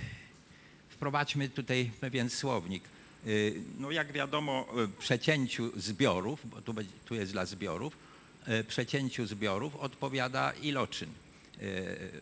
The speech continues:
logiczny P i Q. E, dopełnieniu zbiorów, czyli ten czerwony obszar poza zbiorem A, e, dopełnieniu, oznaczmy sobie A komplement,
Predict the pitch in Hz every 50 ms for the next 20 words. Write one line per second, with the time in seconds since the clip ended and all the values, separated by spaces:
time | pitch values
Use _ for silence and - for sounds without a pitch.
0 | - - - 98 98 95 90 92 95 - - - - - 90 - - - 117 113
1 | 117 123 117 - - - - - 113 - - 143 135 120 - - 98 - - -
2 | - - - - - - - - - - - - - - - - 104 104 98 -
3 | - - - - - - - - - - 107 120 135 127 - 143 135 127 127 120
4 | 113 110 110 110 113 101 107 95 117 110 104 110 117 147 175 170 - - - -
5 | - - - - - - - - - - - - - - - - - 101 90 -
6 | 110 107 98 - - 107 98 101 101 104 95 92 90 92 90 - - - - -
7 | - - - - - - 98 92 - - - 120 123 143 135 - 117 110 95 101
8 | 92 90 92 95 95 92 95 92 90 92 - 95 95 107 131 147 - - - -
9 | - - - - - - 107 104 104 107 101 95 117 107 - - 107 104 107 104
10 | 92 90 101 117 127 135 - - - - - - 113 104 107 117 104 - - 120
11 | 107 95 - 107 95 107 104 - - - 110 104 95 90 - - - - - -
12 | - - - - - 104 95 85 - - 101 98 98 104 120 139 131